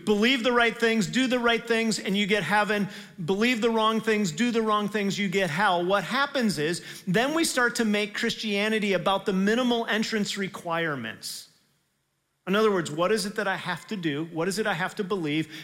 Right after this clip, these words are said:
in order to get heaven one day? And I just have to endure earth. And then we wonder why the resurrection story, the narrative, the account of Jesus' resurrection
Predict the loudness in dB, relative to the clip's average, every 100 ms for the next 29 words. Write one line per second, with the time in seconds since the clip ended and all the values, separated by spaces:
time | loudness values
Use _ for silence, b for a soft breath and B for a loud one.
0 | -2 2 2 2 -2 -2 -2 -2 0 0
1 | 0 0 0 0 0 0 2 2 2 2
2 | -2 B B 0 0 2 0 0 -2 0
3 | 0 2 2 2 2 2 2 2 2 0
4 | 2 2 2 2 4 4 4 4 2 2
5 | 2 2 2 2 2 0 0 -2 -2 B
6 | B -4 2 4 6 6 4 2 2 4
7 | 4 2 2 0 0 -2 -4 0 0 0
8 | 0 2 2 0 -2 -2 -2 -2 -2 0
9 | 0 0 -2 -4 -6